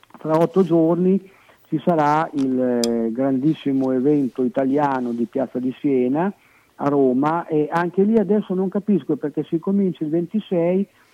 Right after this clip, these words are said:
e dicono che è a porte chiuse, mentre invece magari gli ippodromi aprono, quindi potrebbe, potrebbe, questo qui dico io, potrebbe con il condizionale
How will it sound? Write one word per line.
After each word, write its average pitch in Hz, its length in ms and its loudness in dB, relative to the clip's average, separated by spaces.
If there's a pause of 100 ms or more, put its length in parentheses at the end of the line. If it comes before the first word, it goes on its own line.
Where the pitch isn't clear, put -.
(140)
e 165 140 0
dicono 185 560 0
che 175 320 0
è 165 140 -2
a 170 80 0
porte 165 420 -4
chiuse, 131 460 0 (100)
mentre 165 380 -2
invece 180 440 0
magari 151 460 0
gli 139 80 0
ippodromi 151 640 -2
aprono, 190 600 -2 (340)
quindi 175 280 0
potrebbe, 156 520 -4
potrebbe, 156 800 0
questo 156 280 -6
qui 180 140 -2
dico 170 280 0
io, 170 160 2
potrebbe 156 560 -2
con 147 180 -4
il 147 140 -4
condizionale 151 840 -4